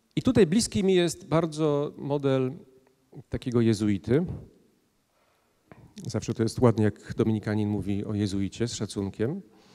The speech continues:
więc też powiem o nim z szacunkiem. Bardzo go lubię. Franz Jalicz. Nie wiem, czy państwo słyszeli o Francu Jaliczu? Jezuita? Nie, myślałem, że tu jezuita siedzi. <laughs>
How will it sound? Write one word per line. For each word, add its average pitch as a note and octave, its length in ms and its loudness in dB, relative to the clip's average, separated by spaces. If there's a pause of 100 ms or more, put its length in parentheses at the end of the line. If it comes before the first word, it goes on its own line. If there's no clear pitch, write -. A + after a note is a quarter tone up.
(440)
więc G2 420 -10 (1400)
też A2+ 160 0
powiem A2+ 340 8
o A#2 80 2
nim A2+ 160 4
z - 40 -4
szacunkiem. A#2 440 2
Bardzo B2+ 240 6
go G#2+ 60 4
lubię. A2+ 380 4
Franz D#3 320 2
Jalicz. B2+ 560 2 (160)
Nie A#2+ 100 -4
wiem, A2+ 120 -2
czy A2 300 -4
państwo G#2+ 320 -6
słyszeli C3 420 -2
o G#2+ 60 -4
Francu B2+ 340 -4
Jaliczu? A2+ 520 -2 (840)
Jezuita? G#2 380 2 (880)
Nie, G#2 280 2
myślałem, G#2+ 300 0
że G#2 60 -4
tu G#2+ 80 -2
jezuita A#2+ 400 4
siedzi. A#2 340 4
<laughs> - 100 2